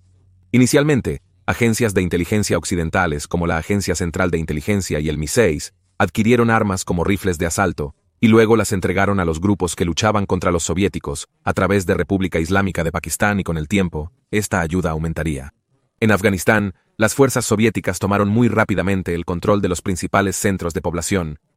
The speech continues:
y pronto el Komitet Gosudarstvenoi Bezopasnosti estaba deteniendo a cualquiera que se opusiera a su intervención. Sin embargo,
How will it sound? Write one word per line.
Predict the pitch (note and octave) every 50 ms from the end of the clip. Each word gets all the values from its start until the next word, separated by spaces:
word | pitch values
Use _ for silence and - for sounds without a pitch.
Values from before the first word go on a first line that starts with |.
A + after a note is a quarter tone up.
| _ _ _
y | A#2 F#2+
pronto | - B2 B2+ B2+ - B2 A2
el | G2 F#2+
Komitet | - - G2 G2 F2+ - A2+ G2+ - - _ _ _ _
Gosudarstvenoi | G#2+ G#2 A2+ G2 - G#2 G2 G2 F#2+ - - - - F2+ G2+ G2+ G#2+ G#2+ G2+ F2+ - _ _ _
Bezopasnosti | - A2 - A#2 F2+ - - D#2+ G#2 A2 A2 - - F2 C#2 - _ _ _ _ _ _
estaba | G2 F#2+ - C3 A2+ A#2
deteniendo | A2+ A2+ - G2 G2+ G#2+ G#2+ G#2+ G#2 G2+
a | F#2
cualquiera | - G2+ F2+ F2 - - A2 G2+ F2 F2
que | - F#2
se | - - F2+
opusiera | E2 - E2+ - - G2+ F#2 E2+ D#2+
a | D#2
su | - -
intervención. | F2 E2 F2 D#2+ D#2+ F#2+ A#2 G#2+
Sin | G#2+
embargo, | G#2 A2+ G#2+ F#2+ E2+ D#2+ D2 C2+ -